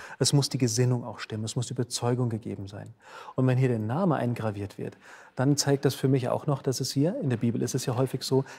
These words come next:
dass Namen mit gewissen Eigenschaften, Charaktereigenschaften und mit einer Persönlichkeit verbunden sind. Wenn hier der Name des Lammes und des Vaters eingraviert ist, heißt das,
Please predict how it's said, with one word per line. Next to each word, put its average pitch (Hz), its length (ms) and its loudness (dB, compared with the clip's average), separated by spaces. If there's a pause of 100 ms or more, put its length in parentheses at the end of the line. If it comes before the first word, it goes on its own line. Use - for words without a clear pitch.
dass 117 160 2
Namen 120 380 4
mit 127 180 2
gewissen 120 320 -2
Eigenschaften, 120 640 -6
Charaktereigenschaften 104 840 -8
und - 100 -12
mit 113 120 -8
einer 117 140 -2
Persönlichkeit 127 800 0
verbunden 107 480 -10
sind. - 280 -14 (480)
Wenn 117 140 2
hier 143 140 4
der 131 80 6
Name 120 280 0
des 110 160 -2
Lammes 123 300 0
und 113 80 -6
des 104 120 -8
Vaters 123 460 -4
eingraviert 117 560 -2
ist, - 140 -10
heißt 113 220 -6
das, 175 180 0